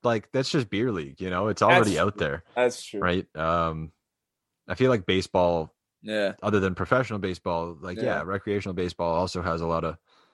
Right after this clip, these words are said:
Speaker 1: uh, drinking involved.
Speaker 2: M M A.
Speaker 1: Um,
Speaker 2: M M A would be fucking hilarious. It'd be like your average night on King Street pre-covid <laughs> on a
Speaker 1: <laughs> Yeah.
Speaker 2: Saturday. <laughs>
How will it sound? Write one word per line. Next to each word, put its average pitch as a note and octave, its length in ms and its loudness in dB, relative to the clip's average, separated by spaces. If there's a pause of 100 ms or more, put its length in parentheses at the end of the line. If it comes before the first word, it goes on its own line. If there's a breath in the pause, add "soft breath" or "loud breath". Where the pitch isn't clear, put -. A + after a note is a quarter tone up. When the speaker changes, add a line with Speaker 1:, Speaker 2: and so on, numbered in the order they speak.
(240)
Speaker 1:
uh, - 80 -12
drinking F2 400 -8
involved. D#2+ 580 -4 (480)
Speaker 2:
M C3 140 -2
M D#2+ 40 0
A. D#2+ 340 0
Speaker 1:
Um, - 120 -10 (640)
Speaker 2:
M A2+ 100 -8
M A2+ 120 -6
A A2 100 -4
would A#2+ 140 -4
be A2 80 -8
fucking G#2 320 -10
hilarious. G#2 600 -10
It'd G#2 100 -14
be A2+ 140 -6
like A2 180 -4 (540 soft breath)
your A#2+ 120 2
average A#2+ 360 2
night B2 160 2
on G#2+ 140 -2
King C3+ 200 -10
Street A2 320 -12
pre-covid A#2+ 720 0
<laughs> - 460 0
on C3+ 120 4
a C#3 40 8
Speaker 1:
<laughs> - 0 -
Yeah. - 20 4
Speaker 2:
Saturday. C#3 960 4
<laughs> - 60 -4